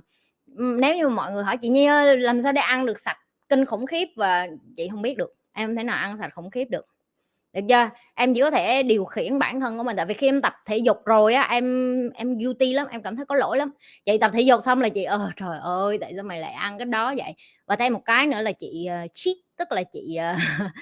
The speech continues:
chị lừa cái bụng của chị bằng cách là chị có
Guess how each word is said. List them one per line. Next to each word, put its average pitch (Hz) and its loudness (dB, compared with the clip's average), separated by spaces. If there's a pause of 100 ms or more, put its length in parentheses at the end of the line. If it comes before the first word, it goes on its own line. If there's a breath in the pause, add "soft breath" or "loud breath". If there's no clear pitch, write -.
(200 loud breath)
chị 196 0
lừa 208 6
cái - 2
bụng 185 2
của 220 -2
chị 160 -8
bằng 185 -8
cách 262 -4
là 190 -2
chị 151 -12
có 277 -2